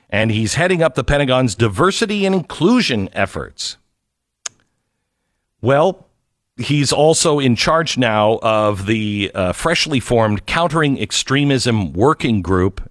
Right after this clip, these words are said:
uh, that is looking for all the extremists from, uh, January sixth. Um, the thing you should probably know about him, uh, a collection of his posts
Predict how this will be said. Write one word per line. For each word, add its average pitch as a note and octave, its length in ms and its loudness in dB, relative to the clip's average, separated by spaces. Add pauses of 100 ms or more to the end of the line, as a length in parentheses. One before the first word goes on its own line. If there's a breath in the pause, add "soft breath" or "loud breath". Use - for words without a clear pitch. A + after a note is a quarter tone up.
(180)
uh, F#2+ 240 2
that F2+ 140 0
is E2 160 -6
looking B2 280 -2
for G2+ 160 0
all D3+ 100 2
the G2+ 120 0
extremists G2+ 760 -2
from, D2 440 -4
uh, B1 220 -6
January D#2 600 -4
sixth. - 480 -6 (1300)
Um, G#2 560 0 (400)
the C3 280 -2
thing F3 200 0
you B2 80 4
should A2 180 -2
probably A2+ 300 2
know A2 240 4
about C3+ 280 2
him, D3 560 0 (300)
uh, D#2+ 640 -2
a A2 80 -2
collection B2+ 460 0
of A#2+ 80 0
his G#2+ 160 -2
posts - 640 0